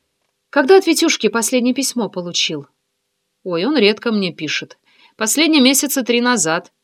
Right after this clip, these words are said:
На учение собирался поехать. Знаю, что звание ему присвоили. Теперь он лейтенант. А домой не спешит. Наверное, другой магнит появился. Взрослым стал».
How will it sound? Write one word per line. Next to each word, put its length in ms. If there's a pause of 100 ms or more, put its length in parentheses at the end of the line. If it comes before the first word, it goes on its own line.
(300)
На 100
учение 340
собирался 560
поехать. 580 (380)
Знаю, 300
что 200
звание 380
ему 180
присвоили. 840
Теперь 300
он 80
лейтенант. 640 (680)
А 80
домой 280
не 100
спешит. 560
Наверное, 580
другой 340
магнит 380
появился. 640 (260)
Взрослым 480
стал». 380